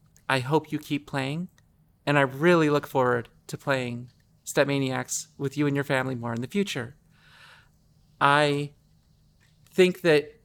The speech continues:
you are amazing at the dedication you're putting into this hobby of yours at such a young age. I personally chased you on the Wild leaderboard for months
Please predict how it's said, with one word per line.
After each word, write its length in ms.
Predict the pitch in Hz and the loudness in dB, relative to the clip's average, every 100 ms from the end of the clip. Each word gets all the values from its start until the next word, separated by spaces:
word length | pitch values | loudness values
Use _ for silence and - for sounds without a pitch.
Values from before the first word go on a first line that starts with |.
| - | -10
you 260 | 143 175 | 0 6
are 160 | 165 143 | 8 8
amazing 640 | 127 131 165 190 240 262 - | 6 0 0 0 0 0 -2
at 160 | 160 151 | 0 0
the 80 | 139 | 2
dedication 540 | 143 143 151 143 156 | 0 2 0 -4 -4
you're 80 | 135 | -6
putting 260 | 143 143 139 | -4 -2 -2
into 300 | 143 151 139 | -4 -4 -4
this 180 | 139 | -4
hobby 300 | - 131 143 | 0 0 2
of 100 | 160 | 0
yours 260 | 170 190 214 | 0 0 0
at 120 | 147 | -4
such 200 | - 127 | -6 -6
a 40 | 131 | -4
young 180 | 123 | -4
age. 420 | 127 175 226 - - _ _ _ - _ _ _ _ _ _ _ | -4 -4 -4 -8 -14 _ _ _ -20 _ _ _ _ _ _ _
I 340 | 143 143 143 143 | 4 4 4 2
personally 600 | - 151 160 190 196 220 | 0 0 2 0 2 0
chased 480 | 214 - 165 165 - | -2 -2 -2 -2 -2
you 240 | 175 175 - | 0 0 2
on 260 | 139 139 | 2 2
the 120 | 135 | -2
Wild 360 | 120 131 151 175 | 0 4 4 2
leaderboard 640 | 185 190 196 190 208 233 - _ | 0 0 0 2 2 0 -4 _
for 280 | _ - 151 | _ 0 0
months 500 | 120 151 233 - - | 2 0 0 -6 -10